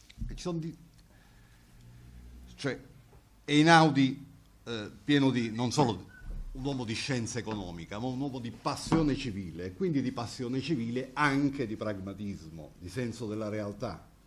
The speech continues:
E ci sono diversi modi di vedere ovviamente la mancanza,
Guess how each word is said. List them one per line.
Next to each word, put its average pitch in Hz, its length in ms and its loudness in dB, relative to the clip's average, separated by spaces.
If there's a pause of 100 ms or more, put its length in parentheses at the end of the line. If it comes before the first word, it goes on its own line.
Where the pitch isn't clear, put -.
(560)
E 139 120 -10
ci 143 80 -6
sono 175 120 0
diversi 196 340 2
modi 151 280 0
di 120 100 -4
vedere 120 300 0
ovviamente 113 480 -2
la 107 80 -4
mancanza, 107 680 -6